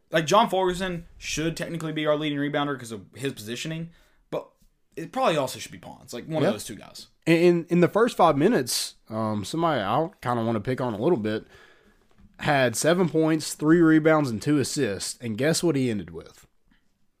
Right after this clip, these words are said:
Speaker 1: Not much better than that.
Speaker 2: Seven points, three rebounds, two assists.
Speaker 1: Yeah, what happened to him? What happened to
Speaker 2: I, I
Speaker 1: Josiah
Speaker 2: tweeted,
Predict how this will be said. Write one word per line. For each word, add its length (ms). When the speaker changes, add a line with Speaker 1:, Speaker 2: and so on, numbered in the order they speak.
Speaker 1:
Not 520
much 260
better 160
than 100
that. 340
Speaker 2:
Seven 380
points, 420
three 240
rebounds, 580
two 180
assists. 580
Speaker 1:
Yeah, 200
what 160
happened 360
to 80
him? 380
What 180
happened 360
to 60
Speaker 2:
I, 240
I 40
Speaker 1:
Josiah 200
Speaker 2:
tweeted, 220